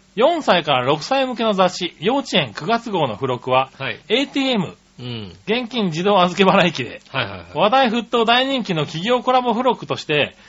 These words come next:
Speaker 1: セブン銀行とのコラボということで、
Speaker 2: うん。
Speaker 1: コンビニや駅などに設置されているセブン銀行エーティーエムが付録になっちゃったとか、
Speaker 2: うん。
Speaker 1: セブン銀行エーティーエムのミニチュア版ということで、髪型と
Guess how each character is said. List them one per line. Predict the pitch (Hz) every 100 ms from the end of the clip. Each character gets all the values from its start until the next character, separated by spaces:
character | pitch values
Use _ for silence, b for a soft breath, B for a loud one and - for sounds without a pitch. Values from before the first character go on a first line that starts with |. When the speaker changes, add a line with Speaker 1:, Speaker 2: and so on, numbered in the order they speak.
| B
Speaker 1:
セ | - 185
ブ | 233
ン | 254
銀 | 277 269
行 | 214 165
と |
の | 156 139
コ | 208
ラ | 202
ボ | 160
と | 135
い |
う | 127
こ | 127
と | 117
で、 | 95 123
Speaker 2:
う |
ん。 | 110 95 -
Speaker 1:
コ | 202
ン | 233
ビ | 233
ニ | 233
や | 240 233
駅 | 226
な | 247 202
ど |
に | 151
設 | 139
置 | 143
さ | -
れ | 185
て | 180 175
い |
る | 165
セ | 165
ブ | 160
ン | 220 240 233
銀 | 240 233
行 | 190 147 131 139
エ | 180 196
ー |
テ | 196
ィ | 202
ー | 196
エ |
ム | 185
が | 139 139
付 | 156
録 | 175 220
に | 233
な |
っ | 240
ち |
ゃ | 311
っ |
た | 160
と | 160
か、 | 151 - -
Speaker 2:
う |
ん。 | 117 110 92 B B B B
Speaker 1:
セ | - 185
ブ | 233
ン |
銀 | 262 254
行 | 226
エ | 214
ー | 208
テ | 226
ィ |
ー |
エ | 226
ム |
の | 214 190
ミ | 185
ニ | 220 226
チ | 247
ュ |
ア | 240
版 | 233 233
と | 226
い | 233
う |
こ | 220
と | 208 170
で、 | 185 180 -
髪 | - 190 226
型 | 233 226 226
と | 233 233